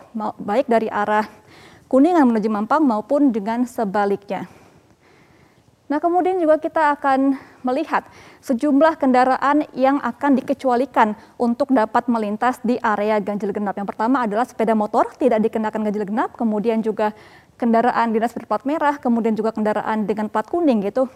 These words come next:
kendaraan umum, kemudian juga ambulans, kendaraan angkutan logistik,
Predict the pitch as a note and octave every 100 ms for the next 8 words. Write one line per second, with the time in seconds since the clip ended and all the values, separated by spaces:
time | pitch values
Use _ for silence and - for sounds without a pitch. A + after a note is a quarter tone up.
0 | - A#3 G#3 C4+ D#4 D4+ D4+ - _ -
1 | - _ _ - A#3 A3+ A#3 A3 A#3 A3
2 | A#3 E4+ C#4+ C4+ C4+ - A3+ G#3+ G#3+ G#3+
3 | A3 G#3+ G#3+ E4 - C4+